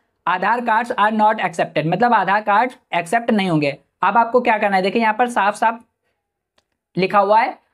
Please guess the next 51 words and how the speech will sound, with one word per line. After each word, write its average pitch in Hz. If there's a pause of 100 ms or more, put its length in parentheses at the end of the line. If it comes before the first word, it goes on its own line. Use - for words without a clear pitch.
आपको 185
back 202
of 220
the 233
photo 233
लगानी 220
है, 311
मतलब 226
front 233
of 247
आईडी 208
की 254
एक 247
फोटो 247
लगानी 240
है, 269
एक 240
back 185
of 175
आईडी, 147
मतलब 170
दो 196
पार्ट 214
होते 214
हैं, 254
एक 196
आगे 185
का 269 (300)
एक 233
पीछे 170
का। 139
तो 143
आपको 208 (260)
दोनों 208
की 254
फोटोज 240
कैसे 233
क्लिक 202
करनी 139
है 131
मैं 202
बता 208
दूं 226
यहाँ 220
पर 240
आपको 190
साफ 196
साफ, 247
otherwise 214 (100)
आपका 185 (400)
डॉक्यूमेंट्स 202